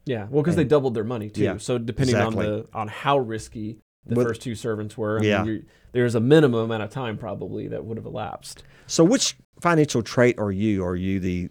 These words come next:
Speaker 2: the, the giver, the spender, uh, the saver, or the investor? And I, I think the best approach would be a balanced approach to look at
Speaker 1: Right.
Speaker 2: all of this. Uh, there's no doubt that all of us are gonna have a tendency to go towards one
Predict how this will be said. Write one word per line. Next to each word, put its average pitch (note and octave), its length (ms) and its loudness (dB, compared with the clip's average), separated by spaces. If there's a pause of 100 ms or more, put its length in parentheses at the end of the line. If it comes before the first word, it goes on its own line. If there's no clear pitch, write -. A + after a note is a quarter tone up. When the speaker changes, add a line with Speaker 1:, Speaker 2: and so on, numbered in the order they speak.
Speaker 2:
the, F2 420 -6
the G2+ 100 -6
giver, A2+ 640 2
the F#2 80 -8
spender, G#2+ 1000 -2
uh, F2+ 240 -8
the G2 120 -10
saver, G#2+ 840 0
or G2+ 200 -2
the G2 160 -4
investor? F#2 680 -6 (400)
And A#2+ 160 4
I, B2+ 100 2
I C3+ 100 -2
think F#3+ 240 4
the C#3 80 2
best A#2 380 0
approach A2+ 560 0
would G2+ 160 -4
be G2+ 300 0
a G#2+ 80 -6
balanced G2+ 560 -6
approach B2+ 520 -4
to B2 100 -8
look B2 240 -2
at C3 100 -2
Speaker 1:
Right. B2 100 -8
Speaker 2:
all C3+ 180 0
of B2 100 -2
this. C3+ 400 0 (340)
Uh, A2+ 260 0
there's B2+ 380 4
no C3+ 160 8
doubt A#2+ 400 2
that - 240 -2 (140)
all A#2+ 200 6
of B2 80 4
us A#2+ 140 -2
are B2+ 40 -6
gonna A2 160 -2
have A2 120 -2
a F#2+ 40 -4
tendency A2+ 460 -2
to G2+ 80 -2
go G#2 160 0
towards A2 480 -2
one G#2 520 -2